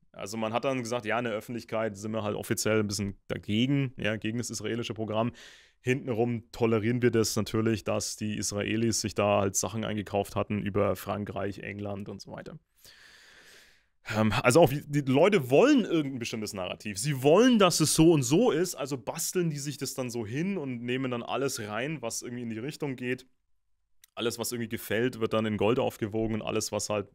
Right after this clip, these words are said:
nicht gefällt an, an Sachverhalten, wird ignoriert oder halt einfach, äh, weg erklärt. Ähm, Linke in den U S A wähnen jetzt,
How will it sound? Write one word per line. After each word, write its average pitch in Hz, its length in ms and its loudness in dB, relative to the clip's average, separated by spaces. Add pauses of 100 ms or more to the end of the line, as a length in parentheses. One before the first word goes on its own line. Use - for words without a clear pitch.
nicht 113 280 -6
gefällt 107 480 -2
an, 107 240 -8
an 101 240 -6
Sachverhalten, 101 680 0
wird 98 140 -4
ignoriert 104 580 0
oder - 200 -4
halt - 180 -4
einfach, - 260 -8
äh, - 300 -10
weg - 100 -6
erklärt. - 380 -8 (1800)
Ähm, 113 260 4
Linke 151 460 6
in 156 100 4
den 147 100 6
U 139 140 4
S 131 160 6
A 120 320 4
wähnen 143 320 4
jetzt, - 420 2